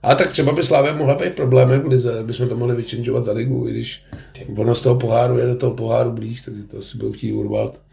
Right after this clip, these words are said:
Speaker 1: A tak nějak to směřuje, si myslím, derby ve finále poháru, což asi i všichni ocenějí.
Speaker 2: To víš, že jo.
Speaker 1: Mimo fanoušků Bohemky a Budějovic.
Speaker 2: Plnej barák,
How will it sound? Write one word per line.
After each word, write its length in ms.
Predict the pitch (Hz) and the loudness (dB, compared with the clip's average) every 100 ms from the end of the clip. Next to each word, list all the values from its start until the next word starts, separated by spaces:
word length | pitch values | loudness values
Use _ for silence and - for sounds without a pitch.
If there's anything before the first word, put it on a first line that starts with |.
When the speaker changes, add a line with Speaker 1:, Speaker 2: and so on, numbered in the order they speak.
| - - - _ - | -20 -20 -20 _ -2
Speaker 1:
A 200 | 113 107 | 0 2
tak 200 | 107 113 | 2 2
nějak 180 | 113 - | 2 2
to 100 | 110 | -2
směřuje, 680 | - 113 107 117 117 120 - - - - - | 2 2 2 2 0 -2 -8 -20 -20 -20 -16
si 160 | - 117 | -6 -2
myslím, 440 | 110 - 110 110 | -2 0 0 2
derby 480 | 107 113 113 113 - - _ _ - | 0 2 0 0 -2 -12 _ _ -12
ve 60 | 104 | -8
finále 400 | - 110 110 113 | -2 0 0 0
poháru, 440 | 110 107 104 107 | -2 -2 0 -2
což 220 | - 123 | -4 -8
asi 220 | 120 - 113 | -8 -6 -4
i 260 | 107 113 | -4 -6
všichni 580 | 110 - 104 - 107 127 - _ _ _ _ _ - | -6 -6 -8 -6 -6 -8 -10 _ _ _ _ _ -16
ocenějí. 600 | 123 110 104 104 107 110 - _ _ - | -6 -2 0 2 0 -4 -10 _ _ -16
Speaker 2:
To 60 | |
víš, 160 | 101 98 | -12 -10
že 100 | 101 | -8
jo. 280 | 104 104 107 - - - | -8 -8 -14 -20 -20 -12
Speaker 1:
Mimo 220 | 110 110 | -8 -6
fanoušků 460 | 107 110 110 - 113 | -4 -2 -2 -4 -6
Bohemky 420 | 110 104 107 - | -4 -4 -4 -6
a 60 | 104 | -6
Budějovic. 680 | 107 104 104 101 - - - _ - | -6 -6 -6 -8 -12 -20 -20 _ -16
Speaker 2:
Plnej 220 | 110 110 | -10 -6
barák, 640 | 101 95 98 101 101 - | -2 0 0 -2 -4 -10